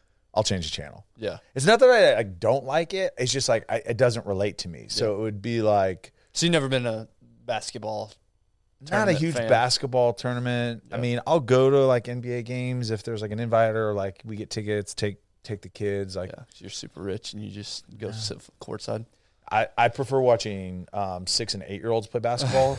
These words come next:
Speaker 2: <laughs>
Speaker 1: It's, uh, it's just better skill, just better overall
Speaker 2: Yeah.
Speaker 1: enjoyment. So.
Speaker 2: Yeah. Well, it's been a pretty good tournament. Uh, not that you care, but a lot of underdogs have won this year.
Speaker 1: I s-, I heard, my, again, my eight-year-old told me that Kansas State beat Kentucky.
Speaker 2: Yeah.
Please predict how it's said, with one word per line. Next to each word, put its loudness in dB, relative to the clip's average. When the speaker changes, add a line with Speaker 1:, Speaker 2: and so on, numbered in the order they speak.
Speaker 2:
<laughs> -6
Speaker 1:
It's, -2
uh, 0
it's -6
just -4
better 4
skill, 4
just -6
better 4
overall 4
Speaker 2:
Yeah. 0
Speaker 1:
enjoyment. -6
So. -4
Speaker 2:
Yeah. -6
Well, 0
it's -4
been -4
a -4
pretty -4
good -4
tournament. -2
Uh, 0
not -10
that -14
you -18
care, -2
but -6
a -2
lot 0
of -8
underdogs -6
have -10
won -8
this -14
year. -12
Speaker 1:
I 2
s-, -4
I 0
heard, 2
my, -2
again, -4
my 2
eight-year-old -4
told -4
me -8
that -10
Kansas -4
State -2
beat -10
Kentucky. -6
Speaker 2:
Yeah. -10